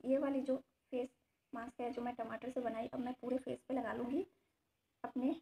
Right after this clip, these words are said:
फिंगर के हेल्प से। आप चाहो तो ब्रश से भी लगा सकते हो, हफ्ते में दो बार लगाओ, इवनिंग को भी लगा, लगा सकते हो और आप इसको नाइट को भी लगा सकते हो सोने से पहले।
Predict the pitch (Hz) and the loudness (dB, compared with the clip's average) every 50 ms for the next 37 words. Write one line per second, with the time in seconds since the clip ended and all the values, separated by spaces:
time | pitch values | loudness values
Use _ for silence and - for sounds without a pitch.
0 | _ _ _ _ - 269 247 240 254 247 254 - 277 262 247 240 247 - - 254 | _ _ _ _ -2 -2 0 2 2 2 2 2 2 2 2 0 0 -2 -2 -2
1 | 277 - 254 - - - 233 240 254 240 - 269 247 240 240 233 240 - - 254 | -2 -2 -4 -6 -4 -2 -2 0 0 0 0 0 0 2 0 -2 -2 0 2 4
2 | 277 269 247 233 226 226 226 - - _ - 240 233 254 285 - _ _ _ - | 6 6 6 4 2 0 -4 -6 -10 _ -4 -2 -2 -2 -2 -4 _ _ _ -8
3 | - 233 - - 262 254 254 247 254 240 240 240 247 240 233 220 220 214 226 254 | -8 -4 2 4 4 6 6 6 6 4 4 4 4 2 2 0 0 -2 -4 -6
4 | - _ _ _ _ _ _ _ _ _ _ _ - 240 262 240 240 240 247 254 | -8 _ _ _ _ _ _ _ _ _ _ _ -2 2 2 2 4 2 0 2
5 | - 254 254 269 262 233 226 226 226 233 - - 240 226 226 226 - - _ - | 4 4 6 6 6 6 4 2 0 -2 -2 -4 -4 -4 -4 -6 -8 -14 _ -4
6 | 247 254 294 285 _ - - 254 247 277 381 - - _ _ _ _ _ _ _ | -2 -2 -2 -2 _ -4 -2 0 2 2 0 -2 -6 _ _ _ _ _ _ _
7 | _ _ _ _ _ _ - 240 233 - 247 - _ - 277 - - _ _ _ | _ _ _ _ _ _ -8 -8 -6 -6 -10 -12 _ -4 -4 -4 -4 _ _ _
8 | _ _ _ - 262 247 240 240 240 - - 254 254 302 349 277 269 254 233 - | _ _ _ -4 -2 0 0 0 -2 -2 0 0 4 4 6 6 4 2 0 -2
9 | - _ - - 240 254 - 247 240 233 240 - 254 - 226 - 208 220 - | -8 _ -6 -6 -6 -4 -2 -2 -2 -2 -2 -4 -4 -4 -4 -4 -4 -4 -6